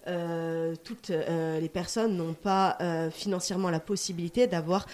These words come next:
accès à ces soins. Alors quand je pense à l'aide psychologique, je sais qu'il y a des associations comme le Centre d'information des droits des femmes et des familles qui peuvent m'a-, aider les femmes, euh, à avoir accès à des, à, à des psychologues, à avoir accès à des spécialistes. Mais aujourd'hui, malheureusement, on reste vraiment parfois, il y a parfois des femmes qui ne savent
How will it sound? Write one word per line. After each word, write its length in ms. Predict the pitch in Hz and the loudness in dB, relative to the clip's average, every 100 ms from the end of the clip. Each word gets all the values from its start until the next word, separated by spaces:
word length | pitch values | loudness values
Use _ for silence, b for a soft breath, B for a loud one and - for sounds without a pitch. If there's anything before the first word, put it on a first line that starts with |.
| B - | B 0
accès 260 | 185 - 208 | 2 4 2
à 80 | 190 | 2
ces 140 | 208 | 0
soins. 160 | - 175 | 0 0
Alors 160 | 147 | 0
quand 120 | 175 | -2
je 120 | 170 185 | 0 2
pense 240 | 185 180 | 2 4
à 40 | |
l'aide 140 | 170 170 | 2 2
psychologique, 600 | - - 175 175 185 170 | -4 0 2 2 0 -2
je 100 | 151 | -2
sais 160 | 202 | -2
qu'il 180 | 180 170 | 0 2
y 80 | 165 | 2
a 60 | 160 | 2
des 160 | 160 | 0
associations 560 | 170 175 - 175 208 202 B B B | -2 -4 -4 -2 -2 -4 B B B
comme 180 | - 175 | 2 4
le 80 | 170 | 4
Centre 200 | 196 180 | 4 2
d'information 500 | 160 170 170 170 185 | 2 4 4 4 0
des 80 | 160 | 0
droits 140 | 165 | -2
des 100 | 165 | -2
femmes 240 | - 175 | 0 0
et 60 | 165 | 0
des 100 | 170 | -2
familles 380 | 190 180 202 202 | 0 2 2 2
qui 180 | - 165 | -4 -4
peuvent 340 | 214 202 151 | 0 0 0
m'a-, 260 | 156 175 175 185 | -2 0 2 2
aider 400 | 170 208 214 208 B B 156 | 6 10 8 8 B B 0
les 140 | 175 | 0
femmes, 520 | - 190 180 175 156 - | 2 2 4 4 2 2
euh, 840 | 165 160 156 151 156 160 160 165 156 160 | 4 4 2 2 0 -2 -2 -4 -4 -2
à 60 | |
avoir 240 | 170 175 170 | 0 0 0
accès 440 | 165 - 180 180 165 | -2 2 6 6 4
à 120 | 170 | 2
des, 460 | 165 165 160 160 | 2 2 2 2
à, 180 | 151 - | 2 2
à 60 | 165 | 0
des 120 | 170 | -2
psychologues, 520 | - - - 208 226 | -6 -8 -2 0 2
à 60 | 160 | 0
avoir 180 | 170 165 | 0 -2
accès 300 | 165 135 B B B - | -2 -4 B B B 2
à 100 | 160 | 4
des 80 | 170 | 4
spécialistes. 640 | - 170 170 196 262 - | 2 4 6 6 4 4
Mais 80 | 165 | 2
aujourd'hui, 460 | 156 160 160 214 | 4 2 2 2
malheureusement, 560 | 208 151 156 165 208 220 | 4 4 4 6 6 6
on 140 | 170 160 | 4 2
reste 360 | 185 196 - | 2 2 -2
vraiment 520 | 156 165 170 180 202 | -2 -2 2 4 4
parfois, 480 | - 151 - 185 196 | 4 -2 -2 2 2
il 60 | 175 | 2
y 20 | |
a 80 | - | -2
parfois 240 | - 190 | -4 -2
des 100 | 175 | -2
femmes 200 | 220 220 | 0 0
qui 100 | 208 | -2
ne 40 | |
savent 120 | 165 | -6